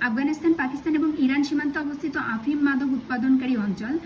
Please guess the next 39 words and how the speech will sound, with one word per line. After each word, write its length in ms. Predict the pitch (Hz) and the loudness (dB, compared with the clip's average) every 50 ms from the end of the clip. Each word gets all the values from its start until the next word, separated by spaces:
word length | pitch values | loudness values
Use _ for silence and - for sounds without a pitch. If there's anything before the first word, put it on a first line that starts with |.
| - - - - - 202 | -8 -18 -10 -4 -2 -2
যা 320 | 196 262 254 262 277 294 - - | 0 0 -2 -2 -2 -4 -4 -4
আকৃতিতে 560 | 262 254 262 294 349 339 311 381 381 381 403 | -6 -6 -4 0 -2 0 0 0 -2 -2 -2
একটি 340 | 392 359 - - - 359 330 | -4 -4 -4 -2 -4 -4 -4
অর্ধচন্দ্রাকৃতির 960 | - 247 233 214 208 311 320 - 285 277 254 233 240 220 - 208 190 208 196 | -4 -4 -2 -2 0 0 0 0 2 2 2 2 0 -4 -4 -6 -4 -4 -2
ন্যায়, 240 | 196 185 180 190 208 - - - | -2 -4 -4 -6 -8 -10 -8 -4
এই 160 | 277 262 262 | 0 2 4
জন্য 380 | 320 320 311 302 277 247 277 359 - - - - - - - - | 4 4 4 4 4 2 2 0 -4 -6 -16 -18 -18 -14 -8 -6
টোটাল 340 | 311 294 262 330 359 370 | -4 -2 0 -2 -2 -2
এই 100 | 381 370 | -2 -4
কারণটার 400 | 339 - 302 294 285 277 294 302 | -2 -2 0 2 2 2 2 2
জন্য 240 | 262 311 285 277 311 | 2 2 4 2 2
এটাকে 380 | 302 262 - 254 254 - 320 381 - - - - - - 254 | 2 0 -2 -6 -6 -6 -6 -8 -8 -12 -16 -14 -8 -4 -2
গোল্ডেন 300 | 214 240 226 208 277 330 - - - - - - - | -2 0 0 0 0 -2 -2 -6 -12 -18 -20 -8 -2
ক্রিসেন্ট 420 | - 349 330 - 370 359 285 247 | 0 0 0 2 2 2 4 4
বলা 140 | 233 214 208 | 2 0 -2
হয়েছে। 340 | 214 202 196 165 - - 190 - - - - - - - | -2 -4 -4 -6 -8 -10 -12 -14 -14 -18 -20 -16 -10 -8
ওকে, 220 | 285 - 247 220 - - - - - - | -6 -6 -6 -8 -8 -12 -16 -18 -10 -4
তো 100 | - 330 | -2 0
আমরা 580 | 330 320 - 277 277 294 320 349 349 277 294 349 - - - - | 0 0 0 0 0 0 0 0 0 0 0 -2 -2 -6 -4 0
ইজিয়েস্ট 540 | 311 277 247 330 330 339 320 - - - | 2 2 4 2 0 0 -2 -6 -10 -6
ওয়েতে 260 | 302 277 285 277 - 311 | -4 -2 -2 0 0 0
মনে 220 | 302 277 262 269 | 2 2 2 2
রাখার 300 | 277 294 294 311 277 240 | 0 -2 -2 -2 -2 0
জন্য 200 | 302 294 285 285 | 0 2 2 2
এখানেও 360 | 277 262 262 294 285 294 311 | 2 0 0 2 2 2 2
একটা 240 | 302 294 269 - 302 | 2 0 0 -2 -4
টেকনিক 320 | 262 277 262 - 277 285 | -4 -2 -2 0 2 2
অ্যাপ্লাই 320 | 294 311 - - 277 269 277 - | 2 0 -2 -2 0 -2 0 0
করব। 340 | 285 247 233 208 240 285 349 - - - - - - - - - - - - - - - - - - - - - - - - - - - - - - - - - - - | 0 0 2 2 2 0 0 -2 -6 -16 -18 -18 -20 -20 -18 -18 -18 -18 -20 -20 -18 -18 -18 -18 -18 -18 -18 -18 -18 -18 -18 -18 -16 -16 -16 -16 -16 -18 -18 -18 -10 -2
এখানে 240 | - 277 320 311 320 | 0 4 6 8 8
আমরা 160 | 320 302 330 | 8 8 6
কি 200 | 311 - 349 330 | 6 6 6 8
ধরনের, 480 | 285 311 311 302 302 311 311 320 302 - | 8 10 8 8 6 6 6 4 4 2
আহ, 300 | - 285 269 269 262 254 | 2 2 2 2 2 0
টেকনিক 300 | - 269 294 302 311 311 | 0 2 4 4 4 4
অবলম-, 500 | 294 277 262 302 294 302 285 - 285 277 | 4 0 0 0 0 -2 -4 -4 -2 -2
অবলম্বন 420 | 254 277 277 277 277 285 294 285 | 0 2 4 4 4 4 4 2
করতে 200 | 285 294 262 - | -2 -4 -4 -4
পারি? 220 | 262 294 294 320 | -4 -2 -2 -2